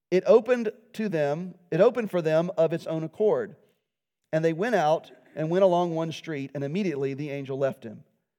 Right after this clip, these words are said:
When Peter came to himself, he said, "Now I am sure that the Lord has sent his angel and rescued me from the hand of Herod and from all that the Jewish people were expecting."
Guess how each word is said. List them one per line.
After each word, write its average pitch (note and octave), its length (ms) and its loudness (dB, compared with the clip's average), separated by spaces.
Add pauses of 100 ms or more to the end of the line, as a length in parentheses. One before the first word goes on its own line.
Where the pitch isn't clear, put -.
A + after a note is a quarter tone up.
(440)
When A#2+ 140 -10
Peter G#3 240 -4
came F#3 260 -2
to E3 60 -6
himself, D3 500 0
he C3+ 80 -10
said, C#3 460 2 (440)
"Now E3 340 0
I F3 140 0
am E3 140 -4
sure A2+ 500 -12 (240)
that C3 120 -8
the B2+ 80 -8
Lord D#3+ 380 0
has D#3+ 120 -4
sent E3+ 220 -6
his D3+ 120 -4
angel C3 340 -8
and A#2+ 140 -10
rescued E3+ 440 -2
me C3+ 100 -8
from B2 160 -12
the A#2+ 100 -8
hand D#3+ 320 -4
of E3 100 -6
Herod C3+ 360 -6 (540)
and C3 140 -10
from B2+ 140 -6
all D#3+ 380 0
that D#3 140 -4
the D3+ 80 -8
Jewish C3+ 360 -10
people A#2+ 400 -10
were A2+ 380 -12
expecting." A2+ 680 -14